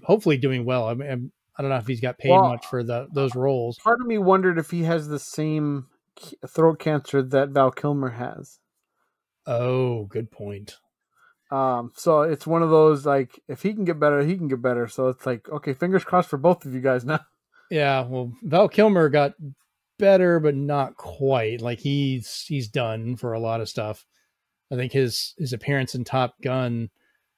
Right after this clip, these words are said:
Speaker 1: that took a lot of C G I and, you know, bringing back his voice by, like, A I means and some other stuff. But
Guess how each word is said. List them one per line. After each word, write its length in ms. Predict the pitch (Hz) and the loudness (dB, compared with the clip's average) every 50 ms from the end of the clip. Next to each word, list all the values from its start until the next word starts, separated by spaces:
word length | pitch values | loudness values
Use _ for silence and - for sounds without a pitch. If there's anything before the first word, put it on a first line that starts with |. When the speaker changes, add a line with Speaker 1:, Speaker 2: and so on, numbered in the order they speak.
| _ _ _ 131 | _ _ _ 0
Speaker 1:
that 180 | 139 147 147 | 2 2 4
took 160 | - 165 143 127 | 4 2 2 2
a 40 | |
lot 180 | 127 131 131 123 | 2 0 0 -2
of 80 | 113 - | -2 -4
C 160 | - 151 135 | -6 -6 -4
G 180 | 120 - 127 | -4 -2 -2
I 220 | 123 127 127 127 120 | 0 2 2 0 0
and, 380 | 117 120 117 117 113 117 135 - _ _ _ _ _ _ - | -2 -2 -4 -6 -6 -8 -8 -12 _ _ _ _ _ _ -6
you 140 | 160 135 | -4 -2
know, 260 | 123 120 117 117 117 120 - 370 | -2 -2 -2 -4 -6 -8 -10 -10
bringing 400 | 233 143 139 135 131 127 127 123 | -6 -4 -2 -2 -2 -2 -2 -2
back 180 | 123 123 117 - | -2 -2 -2 -2
his 140 | - 117 113 | -4 -6 -6
voice 300 | 110 117 123 127 123 - | -4 -2 -2 -2 -2 -4
by, 240 | - 113 117 117 139 175 170 | -4 -6 -4 -4 -6 -8 -10
like, 160 | 160 139 110 135 | -10 -12 -12 -10
A 180 | 147 123 120 113 | -8 -8 -6 -4
I 160 | 117 120 120 | -4 -4 -4
means 320 | 120 117 117 117 110 117 | -4 -6 -6 -6 -8 -10
and 80 | 123 - | -12 -10
some 100 | - 120 | -6 -4
other 200 | 113 107 120 113 | -4 -4 -4 -4
stuff. 360 | - - 127 110 110 - _ _ | -6 -6 -6 -6 -6 -8 _ _
But 180 | - 110 113 | -12 -10 -10